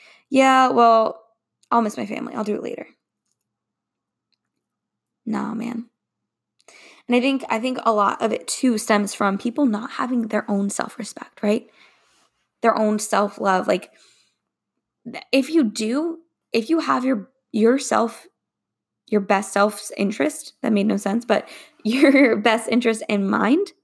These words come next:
you will do those challenging, risky, terrifying things. You will, because you know, you'll know how much you're gonna grow from it. And maybe, maybe actually you don't know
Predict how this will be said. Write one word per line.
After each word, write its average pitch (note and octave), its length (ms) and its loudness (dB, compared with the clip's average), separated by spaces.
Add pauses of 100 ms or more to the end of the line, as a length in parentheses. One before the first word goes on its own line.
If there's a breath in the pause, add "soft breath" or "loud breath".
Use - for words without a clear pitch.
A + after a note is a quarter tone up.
(1200)
you A3+ 220 0
will E4 140 0
do C#4 400 0
those C4 320 2
challenging, G#3+ 540 0
risky, G#3+ 540 0 (340 loud breath)
terrifying G3+ 600 2
things. - 460 -8 (200)
You A3 180 4
will, A3+ 380 4 (360 loud breath)
because G#3+ 280 4
you G#3+ 200 2
know, G#3+ 720 2
you'll A3 300 0
know G3 420 0 (1300)
how G3 180 -2
much F#3+ 160 -2
you're G3+ 100 0
gonna F#3+ 140 0
grow G3 180 2
from - 200 -8
it. - 100 -12 (1500)
And A3 80 4
maybe, F#4+ 340 10
maybe C#4 220 6
actually F4 300 2
you D#4 80 4
don't D#4 240 0
know - 240 -6